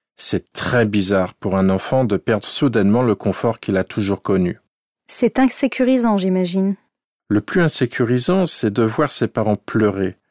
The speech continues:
Speaker 1: Perdre ce que l'on avait, je crois que cela nous a rendus plus forts. Depuis,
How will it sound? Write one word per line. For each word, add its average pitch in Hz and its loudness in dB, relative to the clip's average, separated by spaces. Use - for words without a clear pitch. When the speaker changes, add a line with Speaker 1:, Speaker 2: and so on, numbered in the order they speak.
Speaker 1:
Perdre 127 0
ce - -4
que 123 0
l'on 104 2
avait, 120 2
je 120 -4
crois 120 -2
que - -6
cela 117 0
nous 110 2
a - 2
rendus 110 0
plus - -2
forts. 87 -6
Depuis, 131 0